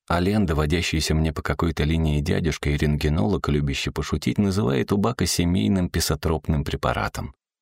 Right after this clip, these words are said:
Не знаю, что именно он имеет в виду — понижение давления или уменьшение желания спорить по пустякам.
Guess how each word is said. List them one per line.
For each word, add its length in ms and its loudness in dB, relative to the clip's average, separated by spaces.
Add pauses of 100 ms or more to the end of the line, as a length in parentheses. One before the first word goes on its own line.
(120)
Не 140 2
знаю, 280 0
что 180 -2
именно 600 0
он 220 0
имеет 320 0
в 80 -8
виду — 280 0 (280)
понижение 580 2
давления 680 0
или 200 0
уменьшение 720 0
желания 460 0
спорить 540 -6
по 80 -4
пустякам. 680 -8